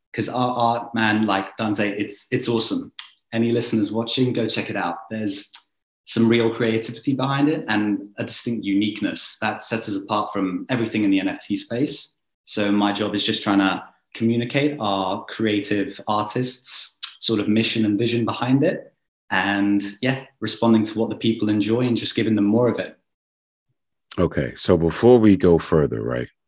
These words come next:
Speaker 2: Now, my listeners can't see what I see because I can actually see you guys.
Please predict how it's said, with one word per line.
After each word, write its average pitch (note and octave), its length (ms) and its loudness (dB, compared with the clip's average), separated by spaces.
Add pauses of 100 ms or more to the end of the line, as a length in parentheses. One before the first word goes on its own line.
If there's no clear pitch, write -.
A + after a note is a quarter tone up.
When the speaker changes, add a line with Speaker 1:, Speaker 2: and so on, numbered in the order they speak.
(2000)
Speaker 2:
Now, D#2 180 2
my F2 160 6
listeners G#2 460 6
can't F2+ 300 6
see G#2 220 6
what C#2 180 2
I D2 140 2
see B1+ 260 -2
because B1 300 -4
I F2 120 4
can D#2 180 0
actually C2 280 -4
see - 200 -2
you B1 140 -4
guys. G#1 440 -10